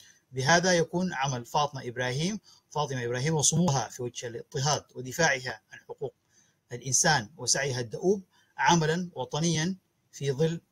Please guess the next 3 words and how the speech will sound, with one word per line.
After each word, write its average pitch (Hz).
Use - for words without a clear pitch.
التحولات 139
الاجتماعية 135
المتغيرة 147